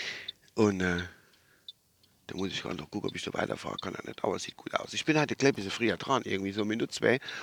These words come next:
Und das macht sich dann auch in so eine kleine Ortschaft, da macht sich das einfach bemerkbar. Wenn du zwei, drei, vier Minuten früher dran bist wie sonst, dann hast du einen komplett anderen Verkehr. Das ist immer wieder witzig.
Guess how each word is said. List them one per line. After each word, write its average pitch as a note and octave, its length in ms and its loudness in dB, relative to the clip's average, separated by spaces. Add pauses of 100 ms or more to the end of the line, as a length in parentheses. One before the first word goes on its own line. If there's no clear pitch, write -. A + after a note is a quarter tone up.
(140)
Und - 80 -6
das G2+ 160 0
macht - 220 0
sich C#3+ 140 0
dann B2 160 8
auch C#3+ 240 6
in C#3 80 -2
so C#3 160 8
eine C#3 120 2
kleine D3+ 300 8
Ortschaft, D3 480 6
da C3 60 10
macht C3 220 6
sich C#3 100 6
das B2+ 100 2
einfach - 240 4
bemerkbar. C#3 640 8 (420)
Wenn B2 140 4
du C3 80 8
zwei, D3 200 8
drei, - 220 12
vier D#3 160 8
Minuten D3 300 6
früher D3 260 10
dran A#2 220 8
bist A#2 180 0
wie B2 60 0
sonst, B2+ 400 4 (560)
dann G#2+ 100 6
hast A#2 140 6
du A#2+ 40 6
einen G#2+ 60 2
komplett B2 320 4
anderen B2+ 300 6
Verkehr. - 340 4
Das G#2+ 80 2
ist - 60 0
immer A#2+ 180 2
wieder A2+ 180 2
witzig. - 440 0